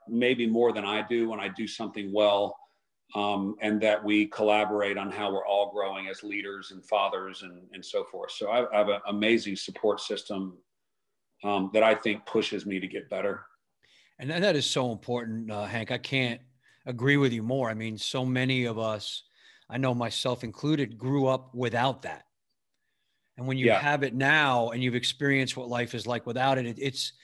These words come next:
Speaker 2: it's night and day. And it's one of these things I think as men, we need to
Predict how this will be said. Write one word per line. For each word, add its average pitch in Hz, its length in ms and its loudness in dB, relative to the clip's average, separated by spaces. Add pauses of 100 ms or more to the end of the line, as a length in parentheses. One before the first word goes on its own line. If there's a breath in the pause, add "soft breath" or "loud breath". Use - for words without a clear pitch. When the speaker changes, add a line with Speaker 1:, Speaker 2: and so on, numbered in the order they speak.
(180 loud breath)
Speaker 2:
it's 139 200 -2
night 165 240 4
and 120 140 -2
day. 139 340 0
And 104 100 -12
it's - 140 -12
one 131 120 -2
of 127 60 -2
these 123 180 -2
things 127 220 -4
I 113 60 -2
think 123 200 -4
as 104 140 -8
men, 127 340 2
we 120 100 0
need 120 240 0
to 117 300 -4